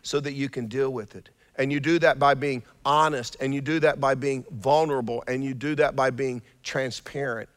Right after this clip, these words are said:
with yourself, with others, and with God. By the way, it's interesting, uh, the origin of this sin, false witness, lying, it's linked to Satan. It goes all the way back to Satan. In fact, Jesus described his tactics in John chapter eight, verse forty-four.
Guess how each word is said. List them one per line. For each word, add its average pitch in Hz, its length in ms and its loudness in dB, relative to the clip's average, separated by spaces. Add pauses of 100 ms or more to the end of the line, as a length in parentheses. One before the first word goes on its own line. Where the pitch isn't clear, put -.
(120)
with 113 160 -10
yourself, 160 640 -4 (1600)
with 113 160 -8
others, 127 360 -2
and 110 160 -10
with 101 120 -14
God. 82 240 -16 (640)
By 190 100 8
the 196 80 6
way, 156 100 6
it's 131 120 0
interesting, 123 500 -2 (360)
uh, 120 260 0
the 131 220 -4
origin 196 460 8
of 143 100 2
this 143 160 -2
sin, 127 400 -2 (280)
false - 500 2
witness, 131 440 -4
lying, 107 480 2 (260)
it's 151 220 -4
linked 190 300 4
to 139 100 -4
Satan. 151 320 4
It 123 60 -4
goes 131 160 2
all 180 120 10
the 185 60 4
way 170 80 2
back 151 260 4
to 120 80 -8
Satan. 135 300 0
In 123 80 -4
fact, 135 220 0
Jesus 151 320 -6
described 151 500 2 (220)
his 147 180 -4
tactics 151 560 2
in 127 160 -2
John 143 260 2
chapter 135 300 2
eight, 139 200 0
verse 127 200 -6
forty-four. 131 640 0